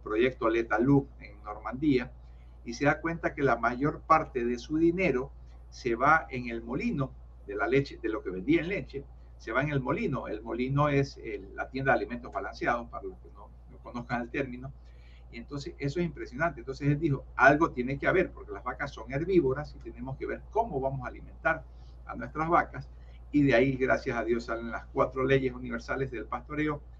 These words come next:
que es la primer, principal técnica de, de regenerar ese suelo, de recuperar ese suelo, ¿no? Pero bueno, antes de la presentación, de ver el lindo video que me mostraste, vamos a darle la bienvenida a todos nuestros amigos de Latinoamérica para que veas desde dónde nos están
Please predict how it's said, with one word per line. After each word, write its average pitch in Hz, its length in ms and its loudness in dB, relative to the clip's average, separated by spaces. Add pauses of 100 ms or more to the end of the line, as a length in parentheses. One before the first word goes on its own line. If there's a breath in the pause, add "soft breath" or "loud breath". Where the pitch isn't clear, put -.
(360)
que 151 80 2
es 147 80 8
la 143 140 6
primer, 139 380 4
principal 147 680 4
técnica 143 480 0
de, 120 280 -4 (120)
de 120 120 0
regenerar 127 520 2 (200)
ese - 300 -12
suelo, 98 360 -10
de 104 100 -6
recuperar 120 540 2
ese - 200 -12
suelo, - 380 -18
¿no? 139 160 -10 (400)
Pero 143 160 4
bueno, 143 300 6
antes 196 280 4
de 196 60 6
la 180 140 4
presentación, 131 640 0
de 139 100 -2
ver 131 140 4
el 127 140 -2 (140)
lindo 143 300 -2
video 131 320 2
que - 80 -14
me - 140 -14
mostraste, 170 580 -2 (340)
vamos 147 300 -4
a 123 60 -2
darle 143 220 2
la 127 120 4
bienvenida 127 520 -2
a - 40 -2
todos 139 220 -2
nuestros 117 260 -10
amigos 147 240 -8
de 120 80 -4
Latinoamérica 151 720 -6
para 110 240 -10
que 117 80 -14
veas 135 260 -4
desde 113 260 -8
dónde 147 320 -4
nos 131 260 -16
están 135 340 -6